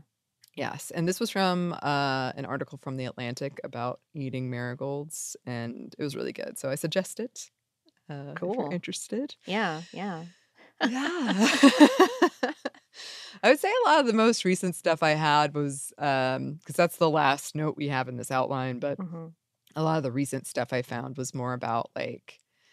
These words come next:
Speaker 1: cultural appropriation around Dia de los Muertos,
Speaker 2: Sure.
Speaker 1: uh, but also people discovering, uh, like, second-generation immigrants, uh, discovering it, uh,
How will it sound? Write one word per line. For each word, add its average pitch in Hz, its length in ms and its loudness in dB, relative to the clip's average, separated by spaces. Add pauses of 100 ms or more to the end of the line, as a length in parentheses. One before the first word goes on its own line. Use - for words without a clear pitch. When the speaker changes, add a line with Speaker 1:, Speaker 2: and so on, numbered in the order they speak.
(880)
Speaker 1:
cultural 185 640 4
appropriation 175 840 0
around 196 600 0 (180)
Dia 190 280 0
de 190 160 0
los 185 260 0
Muertos, 196 760 -4
Speaker 2:
Sure. 175 280 -4
Speaker 1:
uh, 139 220 -2
but 143 200 0
also 220 280 4
people 240 320 0
discovering, 185 1000 0 (840)
uh, 147 320 2
like, 151 200 2 (140)
second-generation 147 800 -2
immigrants, - 580 -8 (320)
uh, 135 180 -6
discovering 127 640 -8
it, 120 240 -8 (300)
uh, 110 680 -8